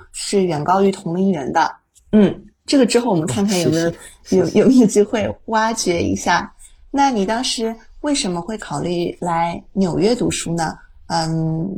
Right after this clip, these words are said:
Speaker 1: 是因为你比较喜欢大城市的生活环境，还是因为之前在长岛留过学，所以对，就是对纽约这个城市有着，就是情有独钟呢？
Speaker 2: 嗯，这个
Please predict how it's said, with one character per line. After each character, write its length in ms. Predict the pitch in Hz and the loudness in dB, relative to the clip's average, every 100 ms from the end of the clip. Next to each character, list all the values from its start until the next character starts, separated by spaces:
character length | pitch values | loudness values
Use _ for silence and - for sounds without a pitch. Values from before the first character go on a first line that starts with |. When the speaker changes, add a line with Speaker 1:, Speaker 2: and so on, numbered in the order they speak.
| 208 | -10
Speaker 1:
是 220 | - 233 | -6 -4
因 140 | 233 | -2
为 160 | 240 226 | -2 0
你 120 | 208 | 0
比 140 | 202 | 0
较 160 | 185 202 | 0 -2
喜 140 | 202 | -2
欢 200 | 180 180 | -6 -8
大 160 | 196 247 | -6 -6
城 280 | 226 175 165 | -6 -6 -4
市 280 | - - 185 | -4 -2 -2
的 200 | 170 160 | -2 -4
生 240 | 156 233 | -4 -8
活 160 | 240 196 | -6 -6
环 200 | 190 151 | -4 -6
境， 240 | 165 233 190 - - | -4 -4 -4 -8 -12
还 160 | - 175 | -6 -6
是 480 | - 190 170 175 - - - | -2 0 0 -4 -12 -18 -2
因 120 | 208 | 2
为 80 | 196 | 2
之 140 | 208 | 2
前 220 | 190 190 | -2 -2
在 120 | 190 | -2
长 320 | 180 - 160 190 | -2 -6 -6 -2
岛 200 | 180 147 | -2 0
留 160 | 139 | 0
过 180 | 147 185 | 0 -2
学， 280 | 175 160 156 | 0 -2 -4
所 140 | 160 | -4
以 80 | 175 | -4
对， 300 | 165 190 165 - - | 0 0 -2 -6 -8
就 100 | - | -2
是 140 | 277 196 | -2 0
对 120 | 202 | 0
纽 180 | 185 156 | 0 0
约 140 | 160 | 0
这 140 | 160 175 | 0 -2
个 80 | |
城 220 | 165 - 151 | -2 -4 -4
市 200 | - 170 | -4 -2
有 160 | 147 | -2
着， 260 | - 151 147 - - _ - - | -2 -2 -4 -8 -20 _ -20 -2
就 100 | 254 | 0
是 140 | 233 | 0
情 320 | 202 - 196 | -2 -2 2
有 120 | 196 165 | 2 2
独 200 | 139 151 | 2 0
钟 240 | 185 202 | 0 0
呢？ 200 | 175 - _ _ _ _ _ _ | 0 -4 _ _ _ _ _ _
Speaker 2:
嗯， 420 | 190 202 143 107 107 - - - _ | -2 0 0 -4 -8 -18 -20 -20 _
这 260 | - 269 220 | -4 2 2
个 400 | - 117 104 - | 2 0 -2 -6